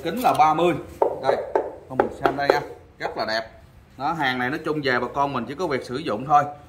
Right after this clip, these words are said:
Đó, em đã sơn bóng, phủ bóng hết rồi. Con mình xem đây, quăng gỗ là quăng gỗ tự nhiên nha bà con. Đó, bà con mình xem rất là đẹp nha. Đó, hạt hàng này thì gỗ chắc bà con của mình biết chất lượng rồi nha,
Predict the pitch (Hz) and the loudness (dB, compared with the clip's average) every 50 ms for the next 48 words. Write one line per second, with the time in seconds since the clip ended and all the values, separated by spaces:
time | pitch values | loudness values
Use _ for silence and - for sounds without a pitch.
0 | - - - - - 120 135 156 165 - 151 147 139 131 127 120 139 160 160 151 | -20 -20 -20 -14 -4 0 0 0 2 2 0 -2 0 2 4 6 6 6 8 6
1 | 143 135 131 127 - - 147 143 151 143 147 185 233 214 135 156 156 156 175 214 | 6 6 4 2 0 -4 -6 -4 -2 0 0 0 -2 -4 -6 -4 -2 0 0 2
2 | 208 220 240 - 165 - - - - 135 135 123 110 - 139 131 131 139 135 127 | 2 2 4 4 2 2 0 -6 -10 -8 -8 -8 -6 -4 -4 0 2 0 0 0
3 | - - - - - - - 147 151 147 127 120 - 120 175 202 160 135 131 135 | -2 -10 -20 -20 -8 0 2 2 2 2 0 0 2 4 4 4 4 2 0 -2
4 | 127 120 151 175 - 120 127 139 151 151 147 147 147 143 131 120 131 131 - - | 0 0 0 0 0 -2 -4 -4 -4 -6 -4 -2 0 0 2 4 2 2 2 -2
5 | - - - - - - - - - - - - - - - - - 143 156 139 | -8 -16 -18 -20 -20 -20 -20 -20 -20 -20 -20 -20 -20 -20 -10 -6 -4 -4 -2 -2
6 | 135 127 113 - - 131 127 127 123 - - 151 117 107 101 107 107 135 135 131 | -4 -4 -6 -2 0 2 2 2 0 -2 -4 -2 -2 -2 -2 -4 -4 -2 -2 -2
7 | 127 - - - - - - - - - - - - - - - - - 110 127 | -2 -4 -10 -18 -20 -20 -20 -20 -20 -20 -20 -20 -20 -20 -20 -20 -18 -12 -8 -8
8 | 143 147 117 - - 139 123 117 - 123 113 113 113 110 110 110 113 110 107 120 | -8 -8 -10 -14 -12 -12 -12 -10 -8 -8 -6 -4 -2 -2 -2 -2 -2 -2 -2 -2
9 | 135 - 180 190 185 131 113 - 131 123 123 147 156 143 117 113 120 156 - - | -2 0 -2 -2 -2 -2 -2 0 0 0 0 -2 -4 -4 -4 -4 -6 -6 -6 -8
10 | 143 - - 120 107 113 123 120 113 127 131 | -8 -6 -6 -6 -4 -4 -4 -4 -2 -2 -2